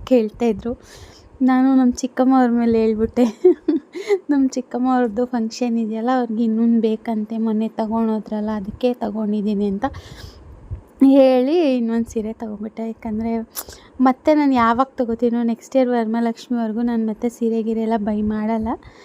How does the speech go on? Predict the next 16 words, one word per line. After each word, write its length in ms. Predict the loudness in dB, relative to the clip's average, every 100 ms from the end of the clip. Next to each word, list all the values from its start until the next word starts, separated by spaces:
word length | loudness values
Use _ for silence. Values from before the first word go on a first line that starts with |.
| -20 -18 -18 -6
So, 60 | 0
ಅದಕ್ಕೆ 480 | 2 2 0 0 0
ಇವಾಗಲೇ 400 | 2 2 4 2
ಒನ್ 240 | 2 -2
ಟೈಮ್ 200 | -2 -2
ಇನ್ವೆಸ್ಟ್ಮೆಂಟ್ 640 | 0 0 -2 -4 -4 -2 -2
ಇರಲಿ. 240 | 0 -2
ಪದೇ 360 | -2 -2 -2 0
ಪದೇ 260 | 0 0
ಸೀರೆ 280 | 0 -2 -2
ಅಂದರೆ 280 | -2 -2 0
ನನಗೂ 300 | 0 0 0
ಬೇಜಾರೇ, 680 | 2 0 0 -4 -4 -2 -2
ಇನ್ವೆಸ್ಟ್ಮೆಂಟ್ 840 | -2 -2 -2 -2 -2 -4 -4 -4
ಮಾಡ್ತಾ 380 | -2 -6 -4 -2
ಇರಬೇಕಲ್ವ. 500 | -2 -2 -6 -6 -6